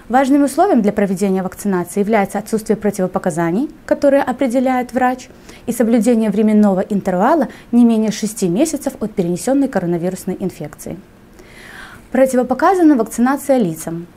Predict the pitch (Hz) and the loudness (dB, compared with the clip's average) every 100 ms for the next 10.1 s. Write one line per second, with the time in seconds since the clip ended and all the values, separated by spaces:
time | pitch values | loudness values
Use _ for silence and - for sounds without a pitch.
0 | - - - 254 285 269 - 247 247 240 | -20 -20 -6 0 2 2 0 0 2 2
1 | 220 233 - - 214 196 175 - 226 254 | 0 -4 -4 -2 0 2 -2 -2 -2 -2
2 | 262 240 233 254 240 247 254 254 254 254 | -2 -2 0 0 0 0 2 2 2 -2
3 | - 247 - 247 247 262 - - - - | -4 -6 -2 0 0 -2 -12 -20 -20 -4
4 | 254 254 277 269 254 240 220 262 262 240 | 0 4 4 2 0 0 0 -2 -2 -2
5 | 226 226 240 240 220 226 214 214 226 208 | 0 2 0 -2 -2 0 0 -2 -2 0
6 | 185 - 165 175 247 311 320 302 311 - | -2 -4 -4 -2 2 4 4 0 -6 -12
7 | - - - - 233 269 226 247 349 - | -20 -20 -8 -4 0 0 2 2 0 -2
8 | 208 208 208 220 214 226 226 220 214 214 | -6 -4 0 0 0 0 0 0 0 2
9 | 208 190 185 196 214 196 202 311 311 262 | 2 2 0 -2 -2 0 0 0 -2 -4